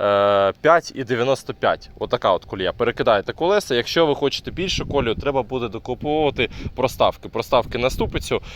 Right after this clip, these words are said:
поміряли болтовку, поставили, у вас колія, в принципі, будь-яка. Воно не впливає на керування чи на ще щось. В принципі, воно,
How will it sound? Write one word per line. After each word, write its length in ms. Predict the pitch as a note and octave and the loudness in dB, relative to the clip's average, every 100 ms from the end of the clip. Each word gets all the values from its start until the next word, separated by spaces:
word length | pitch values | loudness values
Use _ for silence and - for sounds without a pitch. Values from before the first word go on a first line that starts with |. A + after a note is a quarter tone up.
| - | -4
поміряли 460 | C#3 D3 F3 D#3 B2+ | 0 4 4 4 4
болтовку, 600 | A#2+ C#3+ - F3+ - A#2+ | 2 4 4 2 0 -2
поставили, 600 | A#2+ - D3+ D3+ C3 A2 | -2 2 4 6 4 2
у 100 | G2+ | 4
вас 200 | B2 B2 | 2 2
колія, 360 | B2+ A2 B2 | -2 0 2
в 240 | A#2 - - | 2 -2 -2
принципі, 380 | C#3 C3+ - B2+ | -2 -2 -6 -8
будь-яка. 440 | A#2+ A#2 F#2 F2+ | -6 -4 -4 -2
Воно 260 | F2 A#2 C#3+ | -2 0 0
не 120 | B2+ | -2
впливає 500 | A2+ C3 A#2+ B2 G#2 | -2 -2 4 4 4
на 100 | G#2 | 0
керування 520 | A#2 B2 C#3+ D#3 B2 | -2 0 2 2 0
чи 180 | - A#2 | -4 -6
на 120 | G#2+ | -4
ще 200 | - B2 | -4 -4
щось. 340 | - E3 E3 - | -2 0 0 -4
В 320 | - - - | -8 -8 -4
принципі, 360 | C#3+ F#3+ - | -4 -4 -6
воно, 340 | A2 G#2 B2 | -6 -2 -2